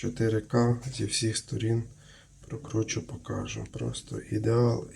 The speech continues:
ідеалів. От. С Б М двадцять — це свіжі, свіжі роки, е, після дві тисячі третього року. От. П'ять ребер жорсткості, як бачите. Не чотири ребра жорсткості і не три, а п'ять.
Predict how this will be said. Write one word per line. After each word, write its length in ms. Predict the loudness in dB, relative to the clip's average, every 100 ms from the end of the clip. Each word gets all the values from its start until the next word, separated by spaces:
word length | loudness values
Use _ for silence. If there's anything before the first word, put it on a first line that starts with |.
| -8
ідеалів. 600 | -2 0 0 -2 -4 -8 -10 -18 -18 -20 -20 -20 -18 -18 -18 -20 -12
От. 420 | -6 -4 -4 -8 -12 -12 -14 -14 -14 -16 -16 -14 -12 -12 -12 -14 -16 -18 -18 -8
С 120 | -2 4
Б 100 | 8
М 240 | 8 8
двадцять — 560 | 6 8 8 8 2 4
це 320 | 8 10 10 4 -10 -16 -12
свіжі, 600 | 2 6 10 10 10 6
свіжі 500 | 6 6 8 8 10
роки, 520 | 8 6 6 6 6 4 -8 -16 -10 -10 -10 -14 -10 2
е, 180 | 4 4
після 320 | 6 4 4
дві 120 | 0
тисячі 320 | 6 6 6
третього 440 | 6 8 8 8 8
року. 400 | 6 4 0 -4
От. 340 | 0 2 2 -4 -18 4
П'ять 340 | 8 8 8
ребер 400 | 8 10 10 6
жорсткості, 760 | 6 6 6 2 0 0 2
як 120 | 0 0
бачите. 540 | 2 4 2 2 -4
Не 280 | 4 8 8
чотири 480 | 8 4 6 8 10
ребра 340 | 8 8 8
жорсткості 600 | 8 4 2 0 -2 2
і 60 | 6
не 120 | 6
три, 320 | 6 2 2
а 60 | -2
п'ять. 560 | -2 4 4 4 0